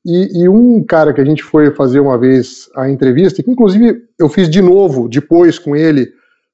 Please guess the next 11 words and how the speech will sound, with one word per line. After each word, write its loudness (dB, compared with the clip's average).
e -4
reprisaram 0
agora 0
no 0
Esporte -2
Espetacular -2
domingo, -2
por -4
coincidência -2
e -12
tal. -14